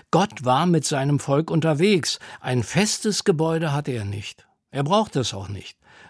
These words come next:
Gott ist bei den Menschen, egal wo immer sie sich aufhalten,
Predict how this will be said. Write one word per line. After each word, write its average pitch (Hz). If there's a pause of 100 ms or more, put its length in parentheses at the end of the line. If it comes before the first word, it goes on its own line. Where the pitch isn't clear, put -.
Gott 185
ist -
bei 143
den 139
Menschen, 123
egal 143
wo 156
immer 160
sie 139
sich 135
aufhalten, 101